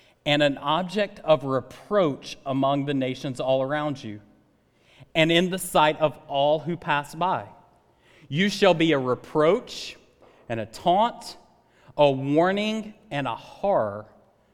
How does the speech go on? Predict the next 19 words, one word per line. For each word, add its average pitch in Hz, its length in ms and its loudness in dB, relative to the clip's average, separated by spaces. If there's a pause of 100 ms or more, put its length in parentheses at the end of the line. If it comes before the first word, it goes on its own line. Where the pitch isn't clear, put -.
(140)
to 131 160 0
all 143 180 8
the 143 80 0
nations 135 380 -2
around 120 320 -4
you, 104 100 -14 (960)
when 127 160 -2
I 151 220 2
execute 170 480 -4
judgments 135 480 -2
on 131 200 -4
you 131 160 -4
in 131 100 -2
anger 117 380 -6 (140)
and 123 160 -10
fury 113 480 -4 (440)
and 101 140 -12
furious 156 1000 -2 (160)
rebukes. 117 840 -10